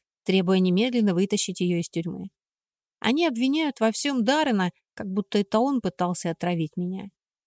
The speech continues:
За день до суда мать Агнеты падает перед моим мужем на колени, умоляя пощадить ее единственную дочь. Как Даррен выдерживает такой натиск, ума не приложу.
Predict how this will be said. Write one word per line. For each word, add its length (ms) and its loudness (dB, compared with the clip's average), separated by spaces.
За 200 0
день 200 4
до 80 4
суда 380 0
мать 240 2
Агнеты 500 0
падает 420 0
перед 220 0
моим 240 4
мужем 260 2
на 100 0
колени, 440 0
умоляя 400 0
пощадить 560 -4
ее 180 0
единственную 720 -2
дочь. 320 -2
Как 160 -2
Даррен 320 0
выдерживает 580 0
такой 240 -8
натиск, 440 -6
ума 220 -2
не 120 -6
приложу. 560 -10